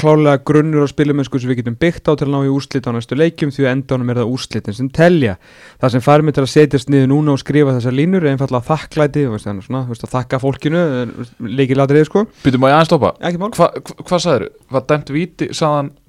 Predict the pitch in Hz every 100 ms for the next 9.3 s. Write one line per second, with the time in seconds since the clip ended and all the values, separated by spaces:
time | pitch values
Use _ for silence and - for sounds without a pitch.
0 | - 147 175 170 151 170 165 165 175 170
1 | 170 160 175 190 180 180 170 - - -
2 | 202 - _ _ _ _ _ _ _ -
3 | 113 175 - _ - _ _ _ _ _
4 | _ _ _ _ - _ _ _ _ _
5 | _ _ _ _ 156 - 185 - 123 -
6 | 147 143 98 131 139 - 143 139 139 131
7 | 139 185 - 117 113 - - 92 107 -
8 | - _ - 127 123 127 131 147 196 226
9 | 320 -